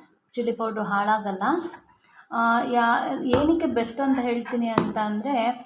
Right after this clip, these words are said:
ಈಗ ಎಲ್ಲ, ಎಲ್ಲವೂ, ಆ, ತುಂಬ ಕೆಮಿಕಲ್ ಮಿಕ್ಸ್ ಮಾಡ್ತಾರೆ ಅಂತ ಹೇಳ್ತಾರೆ. ಆ, ಪೌಡ್ರ್‌ಗಳನ್ನ ನಾವು ಪ್ಯಾಕ್-, ಪ್ಯಾಕೆಟ್ ಪೌಡ್ರ್‌ಗಳನ್ನ ತರ್ತೀವಲ್ಲ ಅದಕ್ಕೆ. ಹಾಗಾಗಿ ನಾವು ಮನೇಲೇ ಮಾಡ್ಕೊಳ್ಳೋದ್ರಿಂದ ತುಂಬ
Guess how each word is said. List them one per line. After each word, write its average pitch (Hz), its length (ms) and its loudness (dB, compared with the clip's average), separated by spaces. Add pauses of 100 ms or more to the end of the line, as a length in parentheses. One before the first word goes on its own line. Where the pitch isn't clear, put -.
(220)
ಈಗ 220 120 -8
ಎಲ್ಲ, 214 260 -2
ಎಲ್ಲವೂ, 240 600 2 (340)
ಆ, 233 300 0
ತುಂಬ 233 360 -2
ಕೆಮಿಕಲ್ 240 380 -2
ಮಿಕ್ಸ್ 226 240 -6
ಮಾಡ್ತಾರೆ 214 340 -4
ಅಂತ 208 180 -6
ಹೇಳ್ತಾರೆ. 208 460 -6 (420)
ಆ, 214 200 4
ಪೌಡ್ರ್‌ಗಳನ್ನ 214 640 -2
ನಾವು 202 300 -4
ಪ್ಯಾಕ್-, 202 420 -4 (300)
ಪ್ಯಾಕೆಟ್ 220 680 0
ಪೌಡ್ರ್‌ಗಳನ್ನ 202 400 -2
ತರ್ತೀವಲ್ಲ 196 480 -6 (360)
ಅದಕ್ಕೆ. 208 300 -10 (480)
ಹಾಗಾಗಿ 269 300 0
ನಾವು 254 140 2
ಮನೇಲೇ 233 220 0
ಮಾಡ್ಕೊಳ್ಳೋದ್ರಿಂದ 233 600 -2 (640)
ತುಂಬ 247 200 0